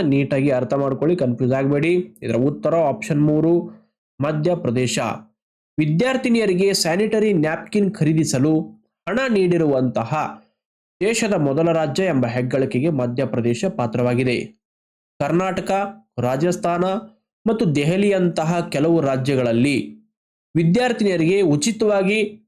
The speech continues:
ಸ್ಯಾನಿಟರಿ ನ್ಯಾಪ್ಕಿನ್‌ಗಳನ್ನು ನೀಡಲಾಗ್ತಾ ಇದೆ. ಆದರೆ ಈಗ ಮಧ್ಯಪ್ರದೇಶದಲ್ಲಿ ನ್ಯಾಪ್ಕಿನ್ ಬದಲಿಗೆ ಹಣ ನೀಡಲಾಗ್ತಾ ಇದೆ. ಹಣದಿಂದ ನೀವು ನಿಮ್ಮ ಇಷ್ಟದ ನ್ಯಾಪ್ಕಿನ್‌ಗಳನ್ನು ಖರೀದಿ ಮಾಡಿ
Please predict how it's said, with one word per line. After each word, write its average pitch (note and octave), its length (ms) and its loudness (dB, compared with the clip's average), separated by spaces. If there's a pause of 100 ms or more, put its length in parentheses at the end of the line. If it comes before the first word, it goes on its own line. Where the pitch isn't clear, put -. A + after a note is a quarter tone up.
ಸ್ಯಾನಿಟರಿ G#3+ 600 0
ನ್ಯಾಪ್ಕಿನ್‌ಗಳನ್ನು F3+ 840 0
ನೀಡಲಾಗ್ತಾ F3+ 500 0
ಇದೆ. D3 500 -4 (360)
ಆದರೆ C#3 720 -2 (100)
ಈಗ A3+ 240 2
ಮಧ್ಯಪ್ರದೇಶದಲ್ಲಿ E3 920 0
ನ್ಯಾಪ್ಕಿನ್ F#3 520 -2
ಬದಲಿಗೆ D#3+ 520 2 (460)
ಹಣ G#3+ 200 -2
ನೀಡಲಾಗ್ತಾ D3+ 520 0
ಇದೆ. C3 180 2
ಹಣದಿಂದ E3+ 480 0
ನೀವು F3 260 2
ನಿಮ್ಮ C3+ 240 2
ಇಷ್ಟದ D#3+ 280 -2
ನ್ಯಾಪ್ಕಿನ್‌ಗಳನ್ನು C#3 800 0
ಖರೀದಿ E3 240 0
ಮಾಡಿ C#3 600 0